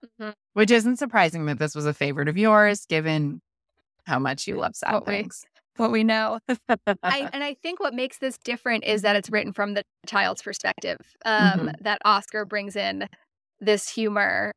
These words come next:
Speaker 1: um, that if it was written from an adult's perspective, probably wouldn't be there. Um, like, even just at the end of this, uh, the scene where they're talking about the Hiroshima bombing, you know, it's this long couple pages.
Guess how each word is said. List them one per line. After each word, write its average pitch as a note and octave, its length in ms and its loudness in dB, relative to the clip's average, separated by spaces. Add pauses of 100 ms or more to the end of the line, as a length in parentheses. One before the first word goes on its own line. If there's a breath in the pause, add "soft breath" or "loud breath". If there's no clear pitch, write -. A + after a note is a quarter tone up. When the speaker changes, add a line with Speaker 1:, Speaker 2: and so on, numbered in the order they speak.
Speaker 1:
um, G3+ 480 2 (240)
that G3+ 640 0 (640)
if A3+ 140 -2
it A3+ 80 -2
was G3 120 -2
written G#3+ 220 0
from G#3 280 0
an G3+ 60 0
adult's G3+ 300 -2
perspective, G#3 480 -6 (160)
probably G#3 320 0
wouldn't G#3 240 -4
be A3 140 -2
there. G#3 420 2
Um, G#3+ 220 2
like, G#3 180 -2
even A3+ 280 2
just A3 440 2 (680)
at A#3 140 0
the B3 120 -4
end A3 140 -2
of G#3 100 -8
this, - 500 -12
uh, G#3+ 180 4
the G#3 80 -2
scene G#3+ 220 -6
where G#3 80 0
they're G3 100 0
talking G3+ 320 -2
about G3 220 2 (100)
the G3+ 220 2
Hiroshima G#3 500 -2
bombing, G3+ 580 0 (500)
you A3 100 0
know, G#3+ 140 0
it's - 160 -10
this - 200 -16
long A#3+ 460 6
couple A#3 260 0
pages. A3 960 2